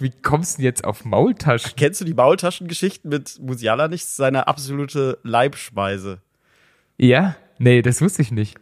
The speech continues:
Speaker 2: Jetzt, äh, da, da kommt der Schwabe in ihm durch. Also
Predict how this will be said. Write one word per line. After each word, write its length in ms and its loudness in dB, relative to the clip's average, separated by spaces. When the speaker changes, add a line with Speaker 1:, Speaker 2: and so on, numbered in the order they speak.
Speaker 2:
Jetzt, 300 -2
äh, 100 -6
da, 260 2
da 160 0
kommt 200 0
der 60 0
Schwabe 380 2
in 80 -2
ihm 160 -6
durch. 440 -8
Also 460 0